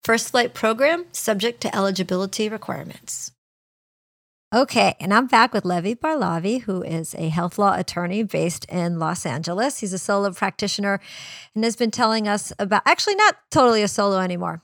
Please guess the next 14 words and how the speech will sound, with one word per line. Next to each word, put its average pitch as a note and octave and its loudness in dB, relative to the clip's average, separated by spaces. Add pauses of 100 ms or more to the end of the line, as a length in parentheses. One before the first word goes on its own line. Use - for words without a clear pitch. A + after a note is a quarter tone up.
has G#3 -6
been G#3 -8
telling G#3 -4
us G3+ -8
about F#3+ -4
how F#3 -2
he's F#3 -2
grown G3 -6
his F#3 -4
practice, C#4 0 (400)
gotten G3+ 0
out F#3+ -2
of F3+ -4
his F3+ -2